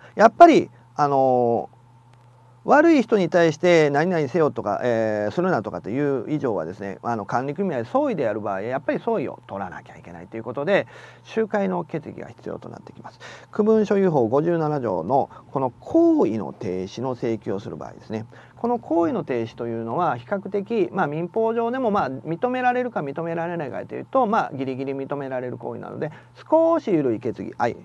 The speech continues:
えー、四分の三ではなくですね、過半の決議でいいので、これは文としては誤りということとなります。はい、最後、その部屋を使うなっていうの、結構強大な権利なので、しっ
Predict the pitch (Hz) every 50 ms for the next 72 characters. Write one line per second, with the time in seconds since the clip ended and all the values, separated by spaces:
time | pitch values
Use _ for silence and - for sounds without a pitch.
0 | - - 123 127 127 127 135 160 190 214 214 214 202 214 214 202 202 202 190 -
1 | 190 185 190 190 185 190 190 165 135 107 95 104 117 139 180 185 - - 147 110
2 | 92 85 85 - 87 87 85 82 - - - - - - - - - - 160 143
3 | 151 151 151 156 156 214 247 269 285 294 294 277 - 269 262 226 214 170 135 113
4 | 104 95 92 107 110 113 110 131 208 254 240 180 151 - - - _ - 196 190
5 | 190 226 269 269 220 - - - - 143 135 123 110 - 98 110 - - 277 277
6 | 214 139 - - 104 107 104 95 90 78 73 78 - - - - _ - 156 131
7 | 113 - - - - - - 98 85 85 - - - - - - - - 185 196
8 | 185 175 - 233 170 170 139 110 82 - - - - - - - - - - -
9 | - - _ _ - - - 262 294 302 262 285 302 294 226 165 117 113 - -
10 | - - 208 220 214 196 151 123 - - 120 110 107 - 107 104 113 - - -
11 | _ _ - - 330 320 - - - - 160 120 120 - - 208 220 233 233 226
12 | 233 233 233 214 170 120 120 - 147 143 135 123 113 101 98 92 92 87 76 76
13 | 82 82 85 - 139 143 127 110 - - - - - - - - - 165